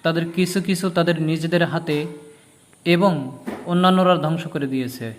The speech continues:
অতএব যুদ্ধের মাধ্যমে বিজয় লাভের পর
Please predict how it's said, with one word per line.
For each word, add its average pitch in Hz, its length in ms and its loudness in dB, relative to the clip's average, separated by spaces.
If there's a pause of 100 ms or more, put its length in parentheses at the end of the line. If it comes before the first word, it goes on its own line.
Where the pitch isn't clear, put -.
(160)
অতএব 151 400 -2
যুদ্ধের 147 300 -2
মাধ্যমে 156 400 0
বিজয় 156 360 0
লাভের 147 220 0
পর 147 340 2